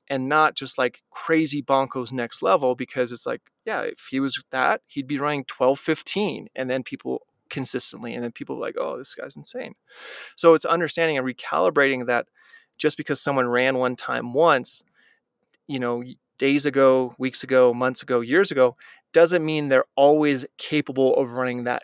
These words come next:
time when they show up to a starting line. And that's, you know, one of the things Luis started to really understand was,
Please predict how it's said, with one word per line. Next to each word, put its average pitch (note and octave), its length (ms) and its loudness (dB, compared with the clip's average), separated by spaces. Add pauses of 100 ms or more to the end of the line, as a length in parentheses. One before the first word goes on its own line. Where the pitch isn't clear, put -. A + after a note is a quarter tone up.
time A#2+ 460 -2
when A#2+ 100 -4
they A#2+ 100 -6
show - 180 -2
up - 100 -4
to - 100 -14
a - 60 -8
starting C#3 320 2
line. - 260 -14 (240)
And C#3+ 160 0
that's, - 380 0 (200)
you C3+ 120 -12
know, B2 100 -8
one B2+ 160 -4
of B2 80 -6
the A#2+ 60 -12
things B2 320 -12
Luis A#2+ 480 -12 (180)
started B2 400 -6
to A#2+ 80 -10
really B2+ 240 -4
understand B2 580 -4
was, B2 220 -6